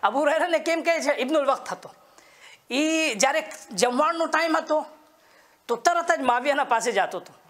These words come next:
અને જ્યારે નમાઝનો ટાઈમ હતો જંગે સિફીનમાં ઇમામ અલીના પાસે આવી જાતો હતો. તો કોઈ સવાલ કરે, એનેથી પૂછા કે ક્યાં, શા માટે તમે નમાઝમાં અલીના પાસે જાઓ છો અને જમવાણ માટે તમે માવિયા પાસે જાઓ છો?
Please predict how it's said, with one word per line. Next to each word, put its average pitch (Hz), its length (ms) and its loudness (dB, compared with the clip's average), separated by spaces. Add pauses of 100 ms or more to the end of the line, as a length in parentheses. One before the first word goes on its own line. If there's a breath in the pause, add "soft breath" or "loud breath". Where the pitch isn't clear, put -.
(840 loud breath)
અને 262 200 2
જ્યારે 277 240 2
નમાઝનો 294 480 2
ટાઈમ 370 300 2
હતો 311 340 0 (380)
જંગે 311 260 2
સિફીનમાં 262 560 0 (200)
ઇમામ 277 240 2
અલીના 294 260 2
પાસે 277 260 2
આવી 240 160 0
જાતો 214 260 -2
હતો. 170 120 -16 (600 loud breath)
તો 214 120 -4 (160)
કોઈ 277 160 0
સવાલ 262 340 2
કરે, 254 260 0
એનેથી 269 240 0
પૂછા 233 360 -4
કે 220 140 -10
ક્યાં, 277 280 -2
શા 330 220 -2
માટે 330 260 0
તમે 262 220 -2
નમાઝમાં 233 520 0
અલીના 277 240 -2
પાસે 262 260 -2
જાઓ 233 200 0
છો 190 260 -12 (260 loud breath)
અને 233 140 0
જમવાણ 208 440 0
માટે 247 460 0 (240 loud breath)
તમે 240 200 2
માવિયા 202 300 2
પાસે 233 280 0
જાઓ 202 180 0
છો? 190 120 -14